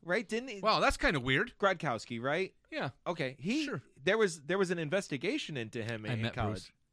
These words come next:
Speaker 1: Did you?
Speaker 2: I did.
Speaker 1: He seemed like a partier.
Speaker 2: Rock
Speaker 1: Like,
Speaker 2: star.
Speaker 1: yeah. He <laughs>
Speaker 2: Super rock star.
Speaker 1: <laughs>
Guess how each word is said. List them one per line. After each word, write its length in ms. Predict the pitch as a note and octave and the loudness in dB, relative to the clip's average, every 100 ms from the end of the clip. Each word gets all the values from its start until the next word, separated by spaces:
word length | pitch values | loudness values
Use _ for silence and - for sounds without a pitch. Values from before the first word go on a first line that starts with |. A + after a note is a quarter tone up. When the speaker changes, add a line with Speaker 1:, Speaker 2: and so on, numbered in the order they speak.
| _ | _
Speaker 1:
Did 180 | C#3 D3 | -6 -4
you? 140 | G2+ F#2 | -6 -8
Speaker 2:
I 60 | |
did. 260 | A2+ A#2 A2+ _ - | -6 -6 -8 _ -2
Speaker 1:
He 120 | A#3+ | 0
seemed 200 | D#4+ F4+ | 2 0
like 100 | G3 | 0
a 60 | C#3 | -2
partier. 460 | B2 B2+ G2+ F2+ F#2+ _ _ _ - - C#3+ | 0 0 0 -6 -12 _ _ _ 0 4 8
Speaker 2:
Rock 140 | E3+ | 8
Speaker 1:
Like, 140 | E3+ | 8
Speaker 2:
star. 240 | - B2+ G#2+ | 4 0 2
Speaker 1:
yeah. 220 | E3+ D3+ G2+ _ _ | 4 4 2 _ _
He 360 | F#3 F#3 F3+ - - - - _ | -2 0 -4 -12 -18 -20 -20 _
<laughs> 720 | - D#3+ C#3+ C#3+ - _ _ | -4 -4 -2 -4 -6 _ _
Speaker 2:
Super 500 | - - C3 A#3 F3 | -12 -6 0 0 0
rock 240 | C#3+ B2+ C3+ | 0 0 2
star. 200 | C#3 | -2
Speaker 1:
<laughs> 40 | G#2+ | 0